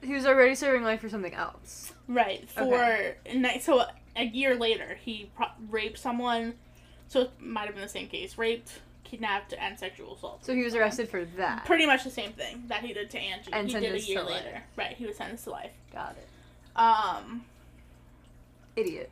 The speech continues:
Speaker 2: Yeah. During the punishment phase, that's what they call it, of Angie's trial, so, like, kind of when they were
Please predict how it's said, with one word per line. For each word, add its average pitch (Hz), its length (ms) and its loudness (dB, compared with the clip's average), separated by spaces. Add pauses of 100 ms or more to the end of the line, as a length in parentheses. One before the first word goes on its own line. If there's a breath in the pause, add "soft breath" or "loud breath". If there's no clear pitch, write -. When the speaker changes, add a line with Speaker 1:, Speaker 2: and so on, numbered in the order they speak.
Speaker 2:
Yeah. 202 280 -8 (960 loud breath)
During 302 400 8
the 247 440 6 (600)
punishment 294 880 -2
phase, 381 400 -2
that's 269 240 -12
what 247 80 -10
they 208 120 -6
call 208 300 -8
it, 233 160 -2 (160)
of 220 300 4
Angie's 254 460 0
trial, 277 340 4
so, 269 140 -4
like, 220 180 -2
kind 226 200 2
of 226 60 -4
when 214 140 -8
they 214 100 -6
were 208 280 -2